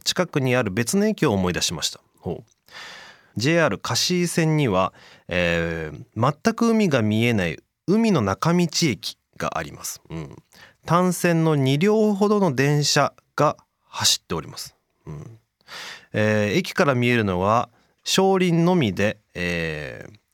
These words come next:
海は全く見えません。なんとも残念な名称です。なるほど。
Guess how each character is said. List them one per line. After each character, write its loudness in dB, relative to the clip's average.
海 2
は -2
全 -8
く -2
見 2
え 2
ま 0
せ -8
ん。 -16
な 2
ん 0
と -2
も 0
残 2
念 2
な 2
名 0
称 -6
で -18
す。 -14
な -4
る -4
ほ -8
ど。 -8